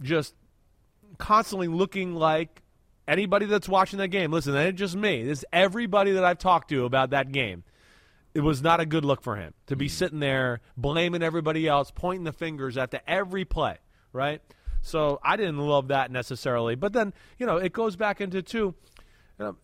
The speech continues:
Speaker 1: I mean, all that firepower, fifty-five throws for three hundred and one yards, you know? I mean, who'd you just talk to about a bit, a few minutes ago? Gardner Minshew had fifteen completions for three hundred
Speaker 2: Three hundred.
Speaker 1: and something yards, right? This is thirty-three completions,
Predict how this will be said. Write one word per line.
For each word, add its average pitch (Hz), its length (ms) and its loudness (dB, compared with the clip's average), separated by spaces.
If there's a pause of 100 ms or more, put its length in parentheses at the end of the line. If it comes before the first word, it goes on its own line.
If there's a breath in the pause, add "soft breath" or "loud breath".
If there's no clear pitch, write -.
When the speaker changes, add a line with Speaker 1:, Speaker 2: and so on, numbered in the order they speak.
(560)
Speaker 1:
I 135 60 -10
mean, 170 260 -8
all 139 200 0
that 226 180 -4
firepower, 214 960 -6 (240)
fifty-five 170 680 -2
throws 139 460 -4
for 131 160 -6
three 156 220 -8
hundred 170 300 -6
and 131 100 -8
one 147 200 -4
yards, 175 640 -6 (320)
you 110 100 -8
know? 139 340 -8
I 151 40 -10
mean, 180 120 -2
who'd 220 200 -2
you 240 80 -8
just 233 180 -8
talk 214 240 -2
to 220 60 -8
about 190 240 0
a 185 40 -2
bit, 196 180 -4
a 185 180 -6
few 196 140 -6
minutes 202 260 -4
ago? 117 220 -2
Gardner 151 400 -2
Minshew 156 320 -4
had 127 140 -2
fifteen 143 440 -6
completions 107 720 -10 (500 soft breath)
for 151 320 2 (120)
three 185 220 0
hundred 175 180 0
Speaker 2:
Three 175 140 0
hundred. 139 80 -6
Speaker 1:
and 135 100 -6
something 135 460 -2
yards, 90 360 -4
right? 156 260 0 (440 soft breath)
This 190 180 -2
is 156 120 -2
thirty-three 214 720 0
completions, 127 840 -8